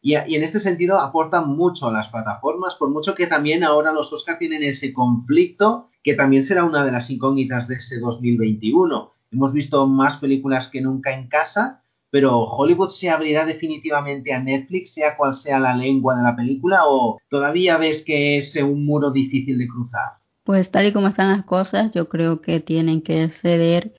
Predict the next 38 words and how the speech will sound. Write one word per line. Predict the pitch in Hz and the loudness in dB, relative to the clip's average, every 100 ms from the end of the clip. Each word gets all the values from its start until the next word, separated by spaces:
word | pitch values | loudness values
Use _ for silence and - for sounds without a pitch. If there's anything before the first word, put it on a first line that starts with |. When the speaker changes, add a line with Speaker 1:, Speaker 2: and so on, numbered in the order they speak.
| _ | _
Speaker 2:
y | - | 0
Speaker 1:
Ujú. | 175 | 2
Speaker 2:
adaptarse | 170 170 - 175 175 180 | 4 0 0 0 0 0
a | 185 | -2
estos | 185 190 | -2 -2
nuevos | 180 175 175 - | 0 0 -4 -2
tiempos, | 175 175 226 220 | -2 0 -4 -2
porque | 196 175 - 165 165 | 2 2 2 2 2
la | 165 | 2
verdad | 160 165 160 | 2 0 0
es | 165 - | -2 -4
que | - 165 165 _ _ - | -2 -2 -4 _ _ 0
lo | 180 175 | 4 6
de | 175 | 4
las | 180 | 2
plataformas, | - 170 165 - 165 165 170 175 | 0 0 -2 0 0 2 2 2
no | 165 160 | 2 0
solo | 165 160 | 0 2
Netflix, | 156 160 - 160 160 | 2 0 -2 -4 -2
sino | 156 160 156 - | 0 2 0 0
Amazon, | 165 165 175 - 165 165 - _ | 0 2 0 0 0 0 -4 _
H | - 185 170 | -6 0 2
B | 170 | 4
O | 165 170 | 4 4
y | |
distintas | 165 160 160 160 - | 2 0 -2 -2 -2
plataformas, | - 151 - 165 165 165 | -2 0 0 2 2 2
Disney | 165 156 160 | 0 -2 -4
Plus, | 156 165 160 165 - _ | -2 0 0 -2 -8 _
todas | - 196 | 0 2
estas | 190 196 | 2 0
plataformas | 196 190 185 - 190 196 196 | -2 -2 -2 0 0 0 -2
creo | - 185 185 | -2 -2 0
que, | 185 | -4
pues, | 185 180 165 160 | -2 0 0 0
van | - 170 165 170 170 | -2 2 2 2 -2
a | 175 | -6
ser, | - 175 175 190 | 0 0 0 -4